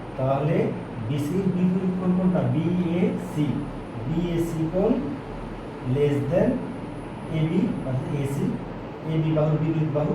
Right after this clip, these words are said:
বিপরীত কোণ এসি বা এসি বি কোণ থেকে কি হবে? ছোট হবে। কিন্তু এইটাও তো সাথে সাথে মিলে না। এখানে এটা কি সাথে সাথে মিলে? বিএসি কোণ, আমাদের শর্ত কি আছে? বিএসি কোণ greater than এসিবি কোণ হতেই হবে। কিন্তু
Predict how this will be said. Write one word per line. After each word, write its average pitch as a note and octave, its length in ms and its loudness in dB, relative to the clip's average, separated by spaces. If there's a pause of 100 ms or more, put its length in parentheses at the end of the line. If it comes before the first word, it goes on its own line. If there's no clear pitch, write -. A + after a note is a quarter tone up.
(420)
বিপরীত E3 380 0
কোণ F#3+ 140 0 (200)
এসি C#3+ 260 -2
বা D3+ 80 6 (200)
এসি C#3+ 240 -4 (380)
বি D3+ 100 0 (140)
কোণ C#3 120 0 (120)
থেকে C3+ 260 -4 (460)
কি F#3+ 160 -8
হবে? E3+ 200 0 (420)
ছোট F3+ 160 -2 (120)
হবে। A2+ 180 2 (460)
কিন্তু D#3+ 240 0 (240)
এইটাও G3+ 320 4
তো - 60 0 (100)
সাথে C#3+ 240 -2
সাথে C3+ 220 -2
মিলে B2 220 2
না। G#2+ 60 -4 (180)
এখানে D3+ 320 -2
এটা E3+ 220 -2
কি - 120 -4
সাথে C#3+ 200 -2
সাথে E3 240 -6
মিলে? G#3+ 180 0 (720)
বিএসি E3+ 520 4 (100)
কোণ, D3 200 2
আমাদের C#3+ 240 0
শর্ত D3 180 -2 (160)
কি F3+ 120 -2
আছে? C3+ 120 -2 (140)
বিএসি D#3 460 2
কোণ E3 140 0 (160)
greater B2+ 320 0
than D3 200 2
এসিবি C3+ 400 0
কোণ D3+ 180 2
হতেই D#3 360 0
হবে। G#2+ 180 0 (460)
কিন্তু D#3+ 180 0